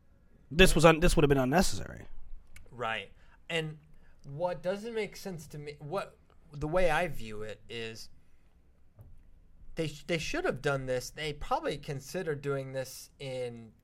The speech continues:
Speaker 2: on June first when they ri-, initially suspended Jay. And they're like, "Well, it's not gonna be that long. We probably don't need to go that road." And then here two months later, like,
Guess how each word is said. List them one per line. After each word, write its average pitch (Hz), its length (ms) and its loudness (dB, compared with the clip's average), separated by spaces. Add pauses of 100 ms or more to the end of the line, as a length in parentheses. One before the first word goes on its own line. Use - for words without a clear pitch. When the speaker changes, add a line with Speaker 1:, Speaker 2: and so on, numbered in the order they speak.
(140)
Speaker 2:
on 123 140 -10
June 143 340 -8 (140)
first 107 400 -10
when 117 280 -12 (600)
they 123 220 -2
ri-, 131 260 -8
initially 131 640 -4
suspended 110 680 -12 (120)
Jay. 104 500 -12 (600)
And 151 120 -2
they're 175 80 6
like, 151 140 4
"Well, 170 200 4
it's 165 140 -2
not 180 120 0
gonna 139 100 -4
be 135 140 -6
that 131 160 -6
long. 127 220 -8
We 135 80 -8
probably 147 200 -6
don't 135 100 -8
need 135 100 -8
to 127 80 -12
go 127 180 -4
that 120 200 -10
road." 120 220 -6 (260)
And 147 160 -4
then 160 200 0
here 143 200 -4
two 185 260 -10
months 165 300 -4
later, 156 260 0
like, 110 220 -16